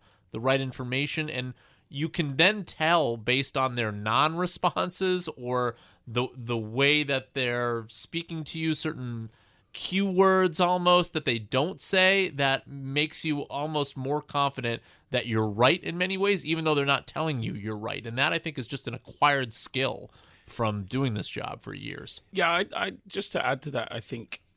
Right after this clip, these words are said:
Speaker 2: you know, obviously gut and instinct are very important in covering M and A from,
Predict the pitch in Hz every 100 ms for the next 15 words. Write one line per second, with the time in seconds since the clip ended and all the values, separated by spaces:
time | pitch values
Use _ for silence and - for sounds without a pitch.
0 | - 120 107 120 120 107 120 110 117 113
1 | 104 127 104 101 110 107 117 113 101 101
2 | 101 101 - 120 113 104 104 107 - -
3 | 101 101